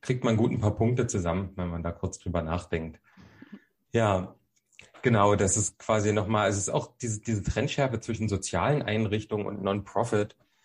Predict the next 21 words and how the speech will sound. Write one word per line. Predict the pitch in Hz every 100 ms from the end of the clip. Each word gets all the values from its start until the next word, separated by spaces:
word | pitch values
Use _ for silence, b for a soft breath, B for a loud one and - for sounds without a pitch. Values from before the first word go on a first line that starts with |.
| _
ist | 107 -
ja | 98
auch | 117
nicht | 113 92
ganz | 92 90
einfach. | - 90 101 95 98 - _ b b
Also | - 95 92 90 87 87 _ _ _ _ _ _ _ _ -
man | 127 98 101
sollte | 104 107
vielleicht | 110 104
nochmal | 107 101
festhalten, | 98 113 - 110 - 107
dass | 98 - -
halt | 98 -
soziale | 92 - 87 95 143 147 147 147 - -
Einrichtungen | 123 139 135 131 143 143 127
durchaus | 110 120 120 104 104 107 - _ _
For-Profit-Organisationen | - 147 156 - - 95 110 - 113 101 101 98 95 107 104 87
sein | 87 98
können. | - 92 117 185 - _ _ _ _ _ _ _ _ _ _
Und, | 110 110 110 110 110 -